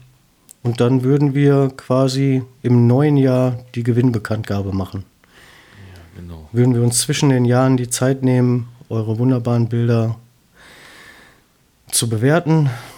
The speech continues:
Speaker 1: nach bestem Wissen, Gewissen und nach unserem Ermessen und unserem fotografischen Geschmack. Und dann hauen wir die Preise raus, schreiben euch an und dann habt ihr im neuen Jahr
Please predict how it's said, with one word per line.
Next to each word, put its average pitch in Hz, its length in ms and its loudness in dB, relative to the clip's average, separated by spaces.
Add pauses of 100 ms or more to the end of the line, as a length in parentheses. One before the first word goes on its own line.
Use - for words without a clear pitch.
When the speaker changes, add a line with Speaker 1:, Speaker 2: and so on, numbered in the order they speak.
Speaker 1:
nach 120 180 0
bestem 123 520 0
Wissen, 127 340 0
Gewissen 123 560 2
und 113 220 -4
nach 110 180 -6
unserem 120 400 0
Ermessen 120 500 0
und 113 140 -2
unserem 113 640 -4 (1300)
fotografischen 120 760 -2
Geschmack. - 500 -4 (720)
Und 113 180 -4
dann 113 200 2
hauen 117 180 2
wir 113 80 0
die 110 80 -4
Preise 110 380 -4
raus, 113 580 -4 (220)
schreiben 110 400 -6
euch 104 180 -8
an 117 200 -2
und 120 80 -6 (680)
dann 101 160 -2
habt 120 180 -6
ihr 107 80 -4
im 107 80 -2
neuen 107 300 -2
Jahr 104 320 -2